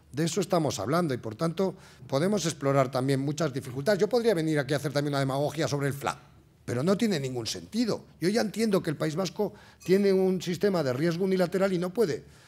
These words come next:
recibir esos fondos y luego tiene que contribuir a pagarlos. Pero, pero creo que no tiene ningún sentido que nos deslicemos a un camino de demagogia y de enfrentamiento, sinceramente, y por tanto pido,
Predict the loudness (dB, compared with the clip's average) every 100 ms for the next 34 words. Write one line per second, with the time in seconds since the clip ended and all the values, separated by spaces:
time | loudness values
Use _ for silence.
0 | -20 -20 -14 -6 -4 -2 2 2 2 -2
1 | 0 2 2 2 2 2 2 4 4 4
2 | 4 4 4 2 0 2 2 4 2 2
3 | -6 -12 -20 -20 -20 -20 -20 _ 0 2
4 | 2 2 -2 -4 0 0 0 -2 4 8
5 | 8 6 2 2 2 2 2 0 -2 0
6 | 0 0 -2 -4 -4 -4 -2 -2 -4 -10
7 | -20 -20 -20 _ -14 -4 -4 2 4 4
8 | 4 4 2 -4 -10 -4 -2 0 0 -2
9 | 0 2 0 -2 -6 -2 2 2 0 -6
10 | -6 -2 0 0 -2 -8 -8 -6 -4 -4
11 | -4 0 0